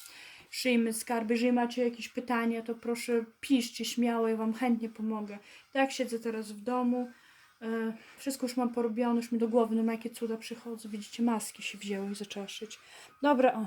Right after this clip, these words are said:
no i widzicie, i czas prawie się kończy. Bardzo was ślicznie pozdrawiam, do jutra. Coś razem jutro po-, po-, porobimy, może kawę wypijemy, czy herbatkę, nie? Zobaczcie,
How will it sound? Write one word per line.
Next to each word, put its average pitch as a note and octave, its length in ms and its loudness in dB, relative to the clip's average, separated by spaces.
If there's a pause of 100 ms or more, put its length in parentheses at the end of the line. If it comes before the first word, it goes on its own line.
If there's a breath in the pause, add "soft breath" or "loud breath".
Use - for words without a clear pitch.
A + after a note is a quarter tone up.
no C4+ 60 4
i F4 60 2
widzicie, A#4+ 340 0 (140)
i - 60 -8
czas D5+ 220 6
prawie B3 260 4
się A3 140 -4
kończy. G#3 440 -4 (460 loud breath)
Bardzo A#3+ 380 6
was A#3+ 300 4
ślicznie C4 400 -2
pozdrawiam, A3+ 640 -2
do A#3 80 2
jutra. A#3+ 460 0 (380 loud breath)
Coś F#4 200 4
razem C4 320 8
jutro A#3+ 200 2
po-, A3+ 300 0
po-, A3 240 6 (220)
porobimy, B3 480 6
może G#3 260 2
kawę D4 360 6
wypijemy, B3+ 640 4
czy A#3 120 -4
herbatkę, A#3 600 0
nie? C#4+ 220 6 (600 loud breath)
Zobaczcie, A#3 320 2